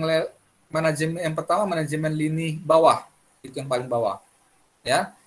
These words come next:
itu yang terdiri dari mandor, supervisor, pengawas. Baru manajemen lini menengah, itulah berbagai sebutan dengan manajer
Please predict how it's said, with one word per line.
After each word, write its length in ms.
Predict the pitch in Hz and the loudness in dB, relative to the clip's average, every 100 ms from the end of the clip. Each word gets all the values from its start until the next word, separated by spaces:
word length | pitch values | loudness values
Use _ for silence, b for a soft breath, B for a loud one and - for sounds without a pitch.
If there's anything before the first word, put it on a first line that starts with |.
| b _ | b _
itu 320 | - 120 165 170 | -20 -10 -4 -4
yang 120 | 156 | -4
terdiri 240 | 139 139 | -6 -2
dari 200 | 139 135 | 0 0
mandor, 640 | 135 123 127 151 165 175 170 _ _ _ _ - 127 - - | -2 -6 -2 0 2 0 -6 _ _ _ _ -12 -12 -12 -18
supervisor, 680 | - 131 127 123 - 170 170 - - | -14 -8 -4 -2 -2 -4 -6 -12 -12
pengawas. 600 | 123 131 127 107 98 - _ _ _ _ _ - | -2 0 2 2 -2 -10 _ _ _ _ _ -2
Baru 400 | 135 202 220 - 160 | 0 2 -2 -6 -4
manajemen 640 | 156 156 151 156 165 165 | -2 -2 -2 -4 -4 -4
lini 240 | 165 165 | -4 -4
menengah, 560 | 160 165 175 165 107 - _ _ - | -4 -6 -6 -6 -6 -8 _ _ -18
itulah 360 | 135 156 170 | -12 -4 -2
berbagai 720 | 170 147 139 135 143 139 135 - _ _ - | -2 -2 -4 -2 -2 -2 -4 -8 _ _ -10
sebutan 480 | 143 139 139 170 151 | -6 -4 -2 -4 -4
dengan 400 | 139 135 131 131 135 _ 143 | -6 -6 -6 -10 -18 _ -4
manajer 480 | 139 156 143 143 | 2 2 4 2